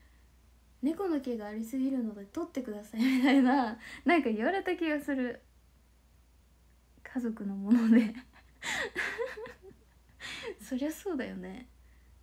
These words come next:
え、そう、コロコロして出したつもり。だけどやっぱ、普通はついてないものじゃん、猫の毛ってそんな。だからお店側からしたらすごい多かっ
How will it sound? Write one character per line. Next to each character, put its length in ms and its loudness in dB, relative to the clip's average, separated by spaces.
え、 100 -8
そ 300 -10
う、 60 -8
コ 160 -4
ロ 120 -2
コ 120 -8
ロ 160 -6
し 80 -16
て 160 -8
出 180 0
し 80 -10
た 140 -14
つ 200 -10
も 160 0
り。 220 -4
だ 160 2
け 140 2
ど 80 2
や 100 2
っ 40 -12
ぱ、 320 -8
普 140 -20
通 180 -10
は 200 -4
つ 180 -8
い 80 -2
て 140 -12
な 120 -6
い 60 -4
も 140 -8
の 120 -6
じ 100 -12
ゃ 60 -12
ん、 60 -6
猫 200 -6
の 120 -10
毛 120 -14
っ 40 -16
て 160 -20
そ 140 -18
ん 120 -12
な。 60 -12
だ 60 -16
か 60 -12
ら 60 -6
お 20 -6
店 260 -2
側 180 -2
か 120 -6
ら 100 -2
し 80 -10
た 140 -6
ら 120 -6
す 140 -10
ご 140 -4
い 100 -4
多 140 -2
か 120 -12
っ 40 -12